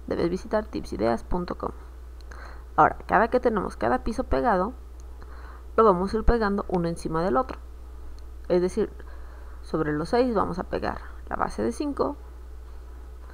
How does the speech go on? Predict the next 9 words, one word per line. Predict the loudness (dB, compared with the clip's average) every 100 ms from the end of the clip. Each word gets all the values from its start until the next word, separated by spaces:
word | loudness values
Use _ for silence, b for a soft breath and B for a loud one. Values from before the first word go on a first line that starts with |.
| B B -10
que | -10
quede | 2 2 2
centrada, | -2 2 2 2
muy | 0 0
bonita, | 0 0 -2 -4 -4 -2
luego | 0 2
la | 2
de | 2
cuatro. | 2 2 2